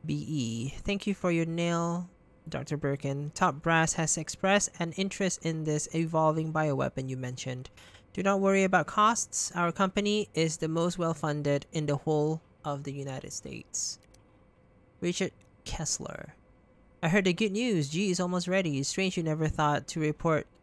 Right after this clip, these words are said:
to the research lab here at Umbrella H Q, but I suppose I can't let that slide. I can let us, I can let that slide. Anyway, send over the data, would you?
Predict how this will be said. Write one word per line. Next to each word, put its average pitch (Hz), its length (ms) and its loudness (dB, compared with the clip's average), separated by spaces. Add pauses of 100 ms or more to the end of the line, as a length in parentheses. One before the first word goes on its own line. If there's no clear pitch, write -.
(160)
to 165 140 -2
the 151 120 0
research 160 440 -2
lab 143 200 -2
here 147 180 0
at 139 140 0
Umbrella 139 340 0
H 143 220 -4
Q, 120 340 -2
but 143 140 0
I 151 80 -2
suppose 180 400 -2
I 147 80 -4
can't - 320 -6 (100)
let 143 180 -4
that 131 120 -4
slide. 127 480 -2 (120)
I 156 60 0
can 170 300 0
let 139 160 4
us, - 220 -4 (140)
I 170 100 0
can 180 440 -2
let 156 200 -2
that 131 120 -2
slide. 123 460 -4 (420)
Anyway, 170 300 2
send 170 220 -2
over 165 200 2
the 160 100 0
data, 160 280 0
would 143 180 -2
you? 294 220 0